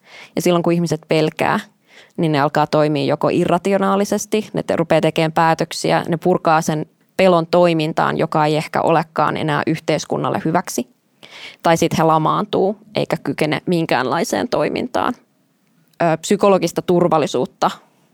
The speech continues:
rakentamalla yhteiskunnassa pystytään ikään kuin ottamaan vastaan se ihmisten pelko ja suuntaamaan se johonkin järkevään.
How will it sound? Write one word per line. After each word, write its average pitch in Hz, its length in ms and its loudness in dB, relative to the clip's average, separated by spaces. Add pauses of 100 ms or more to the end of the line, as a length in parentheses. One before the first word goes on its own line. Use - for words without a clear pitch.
rakentamalla 208 760 0
yhteiskunnassa 196 880 -4 (440)
pystytään 165 640 0
ikään 156 240 -2
kuin 160 220 -4
ottamaan 160 520 -2
vastaan 170 680 0 (320)
se - 160 -6
ihmisten 160 560 -4
pelko 151 480 0 (580)
ja 160 80 -2
suuntaamaan 151 760 2
se 147 200 -4 (180)
johonkin 147 480 -2
järkevään. - 680 -2